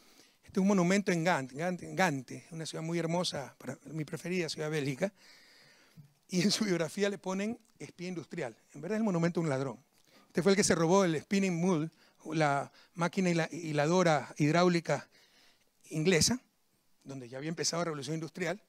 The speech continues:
Lo persiguieron barcos ingleses, se salvó con la justa, se trajo cuarenta, eh, cuarenta obreros calificados,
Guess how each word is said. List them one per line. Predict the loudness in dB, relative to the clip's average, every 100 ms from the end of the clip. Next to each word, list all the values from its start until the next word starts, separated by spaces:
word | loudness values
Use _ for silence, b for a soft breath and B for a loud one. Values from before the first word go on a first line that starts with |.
| b b b b _
Lo | -6 -4
persiguieron | -6 -6 -6 -4
barcos | -2 -2
ingleses, | -2 -2 -4 -6
se | -10
salvó | -10 -8
con | -4
la | -4
justa, | -4 -6
se | -10 -10
trajo | 0 2 2
cuarenta, | 2 2 2 0 -4 -12 b b b b b b b b b _ _ _ -8
eh, | -4 -2 -2 -4 -4 -6 B B B B B -10
cuarenta | 2 6 6 6 4 0 0
obreros | 0 -2 -2
calificados, | -4 -6 -2 2 2 0